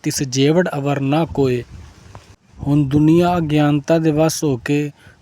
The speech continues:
ਝਗੜਾ ਕਰ ਰਹੀ ਹੈ, ਲੜ ਰਹੀ ਹੈ ਕਿ ਉਹ ਰੱਬ ਇਨਸਾਨੀ ਮਖਲੂਕ ਨਹੀਂ ਹੈ, ਉਹ ਸਰੀਰ ਦੇ ਵਿੱਚ ਨਹੀਂ ਆਉਂਦਾ ਔਰ ਕੋਈ ਰੱਬ ਰੂਪ ਨਹੀਂ ਬਣ ਸਕਦਾ।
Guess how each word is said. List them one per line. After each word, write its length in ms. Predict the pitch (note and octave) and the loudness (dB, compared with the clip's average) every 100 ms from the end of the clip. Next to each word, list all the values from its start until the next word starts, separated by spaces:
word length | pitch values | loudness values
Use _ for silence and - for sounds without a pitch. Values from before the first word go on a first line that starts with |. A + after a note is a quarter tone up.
| - | -6
ਝਗੜਾ 400 | D#3+ C#3+ C3 D3+ | 0 0 4 2
ਕਰ 240 | C#3+ C#3+ C#3 | 2 0 2
ਰਹੀ 240 | C#3 C#3 | 0 0
ਹੈ, 200 | C#3 C#3 | 0 -2
ਲੜ 320 | C3 B2+ C#3+ | 0 0 2
ਰਹੀ 240 | D3 D3+ C3+ | 2 2 0
ਹੈ 260 | C3+ C3 C3 - _ - _ _ _ | -2 -6 -12 -20 _ -20 _ _ _
ਕਿ 180 | E3+ E3 | 0 4
ਉਹ 180 | D#3+ D#3 | 4 4
ਰੱਬ 340 | C#3+ A#2+ D#3+ - - | 2 0 -2 -4 -2
ਇਨਸਾਨੀ 540 | D3+ C3+ C#3+ C#3+ D3+ | -2 0 0 2 2
ਮਖਲੂਕ 560 | E3 D#3 D3 D3 D3 - | 2 0 -2 -2 -2 0
ਨਹੀਂ 320 | D3+ F3 D3+ | 2 4 4
ਹੈ, 160 | B2 A2+ - - _ - | 0 -6 -16 -20 _ 0
ਉਹ 120 | D#3 | 0
ਸਰੀਰ 440 | D3 C#3+ D3 D3+ | 2 2 4 4
ਦੇ 140 | D#3+ E3 | 4 2
ਵਿੱਚ 280 | D3 C#3 C#3+ | 2 0 0
ਨਹੀਂ 240 | E3 F#3 | 2 2
ਆਉਂਦਾ 420 | C3 A2+ A2 A2+ - _ _ _ - _ - _ _ _ _ - | 0 -4 -6 -6 -8 _ _ _ -20 _ -20 _ _ _ _ 0
ਔਰ 200 | C#3+ C#3 | 0 0
ਕੋਈ 400 | - D3 F#3+ - - | 4 4 4 -2 -6
ਰੱਬ 320 | C#3 C#3+ B2 | -2 0 0
ਰੂਪ 280 | B2+ E3 - | 0 0 0
ਨਹੀਂ 300 | D3 C#3 F3+ | -2 2 2
ਬਣ 220 | C#3+ B2 | 2 -2
ਸਕਦਾ। 540 | A#2 C3 A#2+ B2+ A#2 | -2 -4 -4 -6 -8